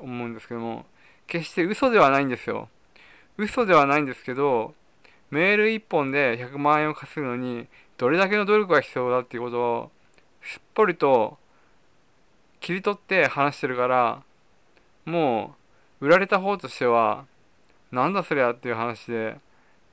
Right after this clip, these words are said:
ここまで大変だった思うんだったら、やりはしないよっていうようなね、そんな話がね、よく出てくるんですけども、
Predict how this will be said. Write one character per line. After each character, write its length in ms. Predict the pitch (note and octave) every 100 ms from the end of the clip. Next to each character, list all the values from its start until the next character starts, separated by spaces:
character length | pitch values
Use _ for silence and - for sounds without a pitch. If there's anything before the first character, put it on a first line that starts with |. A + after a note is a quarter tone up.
| _ _ _
こ 160 | - -
こ 80 | E3+
ま 100 | F3+
で 60 |
大 180 | E3+ D3
変 140 | C#3
だ 100 | C3+
っ 40 | C3+
た 340 | - A#2 B2+
思 220 | C3 B2+
う 40 | B2+
ん 40 |
だ 80 | A#2
っ 40 |
た 140 | G#2+ A#2
ら、 140 | A#2
や 160 | A#2+ B2
り 100 | D3
は 80 | D3+
し 120 | -
な 80 | C#3
い 80 | C3
よ 140 | A2
っ 40 |
て 160 | - A#2+
い 100 | A#2+
う 40 |
よ 80 | A2+
う 40 | A2
な 60 |
ね、 220 | A2 A2 - _ _ _ _ _ _ _ -
そ 100 | D#3+
ん 40 |
な 80 | E3+
話 340 | E3+ E3+ -
が 100 | C#3
ね、 200 | A#2 A2+
よ 120 | B2+
く 80 | B2
出 80 | B2+
て 40 |
く 160 | B2+ B2
る 60 | A#2
ん 40 |
で 60 | -
す 100 | -
け 80 |
ど 80 | A2+
も、 360 | A2+ A2+ A2